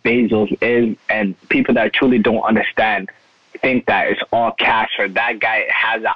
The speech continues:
island full of money somewhere. No, it's all in his assets, in his businesses, in his, in his creations, in his investments and everything. So he doesn't have that type of money. So for you to come a hundred billion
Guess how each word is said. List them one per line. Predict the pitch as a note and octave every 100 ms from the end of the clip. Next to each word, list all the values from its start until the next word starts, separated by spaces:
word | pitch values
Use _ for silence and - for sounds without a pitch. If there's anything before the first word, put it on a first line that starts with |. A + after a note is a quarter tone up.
| -
island | B2 B2 A2 G#2+ -
full | B2
of | G#2+
money | G#2+ A#2+ G#2 -
somewhere. | G2+ F#2+ A2 E2+ _ _ -
No, | B2+ F3 A#2
it's | G#2 -
all | C#3+ C#3+
in | C3+
his | B2 A2+
assets, | - A#2+ B2+ B2 A2
in | A2+
his | A2 G#2
businesses, | B2+ B2 A#2 A2+ B2 A2+
in | G#2+ A2+
his, | G#2+ - - F#2 -
in | A#2
his | A#2 -
creations, | - B2 B2 C3+ C3 C3+ A#2+ G#2
in | A2+
his | A2+
investments | - A#2+ A2+ B2 C3 C3 A#2+ A2+
and | A2
everything. | A2+ A#2+ G#2+ G#2+ G2+
So | G#2
he | A#2
doesn't | C#3 C#3
have | A#2+ B2+ A#2+
that | A2+ G#2+
type | A2+ G2
of | G#2+
money. | G#2+ G2+ -
So | G#2+
for | -
you | B2+ C#3+
to | -
come | - C3 B2+ - - -
a | E3+
hundred | D3+ C#3+ B2
billion | A2 C3+ B2